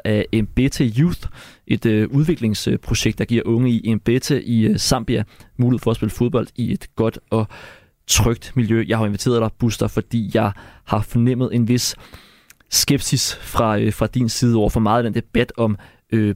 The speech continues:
boykot og så videre, der har været i forbindelse med, med, med værtskabet i, øh, i Katar. Når du læser om, øh, de mange, måske især sådan nogle journalisttyper, der, øh, fordømmer regimet i, øh, Katar og slår på tromme for, at Katar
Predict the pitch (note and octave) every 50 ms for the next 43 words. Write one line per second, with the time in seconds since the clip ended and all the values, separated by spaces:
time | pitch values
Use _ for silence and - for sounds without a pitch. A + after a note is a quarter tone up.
0 | - - G#2+ G#2+ A2 A2+ - - - B2 - - - G#2+ A2+ G#2 A2 A2 A#2 -
1 | G#2+ A2 G#2 G#2 G#2+ G2+ G#2 A#2 - A#2+ G#2+ A2 - - - A#2+ G#2+ A2 A#2 -
2 | - A2+ G#2+ G#2+ G#2 G#2 G#2 - - - - - - _ _ - - A2+ A2 G#2+
3 | G#2 A2 G#2+ G#2+ G#2 G#2 G#2+ A2 - - B2+ A2+ G2+ - G#2 - A2+ A2 G#2+ G#2+
4 | G#2+ G#2 G2+ G2+ G2+ A2 C3 - - B2+ A#2 - A2 - - - G2+ G2+ G#2 A2+
5 | - - - - - - - - - _ _ _ _ _ _ _ _ _ - B2
6 | B2+ C3+ C#3 C3+ D3 C#3+ C3+ C3+ C#3 B2+ - - - - _ _ _ _ _ _
7 | _ _ - A2 A2 A2 G#2+ G#2+ G#2+ A2 - - - B2 A#2 A2+ A2 G#2 G2+ G2+
8 | G#2 A#2 B2 B2 A2+ - - G3 - - A2+ - - G#2+ - - - - F#2 F#2
9 | - - _ _ _ - - - - G#2 G#2 A2+ A2+ - - - - - - -
10 | A#2 G#2 - G#2+ - - - - - - - - - _ - - G#2+ G#2 G#2 G#2+
11 | A2 G#2+ - - A2+ G#2+ - - B2+ A#2 A2 A#2+ A2+ - A2 G#2 - - - B2
12 | G#2+ A2 A2+ A#2 A2+ - A#2+ A#2 A2 A2+ A2 - - G#2+ - - - G2 G2 G2
13 | G#2 - - - - - - - - - D#2 A2+ A2 A#2 A2+ - A2+ A2 G#2+ -
14 | A2 - - - A2 A2+ A2 A2+